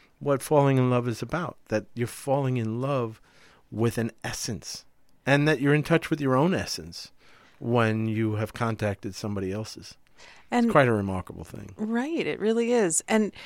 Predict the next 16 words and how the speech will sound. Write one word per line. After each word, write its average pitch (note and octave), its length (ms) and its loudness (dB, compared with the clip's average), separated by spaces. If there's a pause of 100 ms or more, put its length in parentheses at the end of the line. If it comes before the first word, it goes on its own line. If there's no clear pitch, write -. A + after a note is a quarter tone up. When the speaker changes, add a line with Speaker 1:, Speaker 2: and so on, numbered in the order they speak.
(240)
Speaker 2:
y-, G3 160 -4
the G3 140 6
other G#3 160 6
side F#3+ 280 2
of F3 120 0
that F3+ 320 2 (120)
exercise B3+ 640 -2
is F#3 140 0
to G#3 140 0
write G3+ 340 0
down G3+ 220 2
the F#3+ 60 -4
five F3+ 300 0
things F3+ 300 -6
you F3+ 80 -6
think F3 400 -10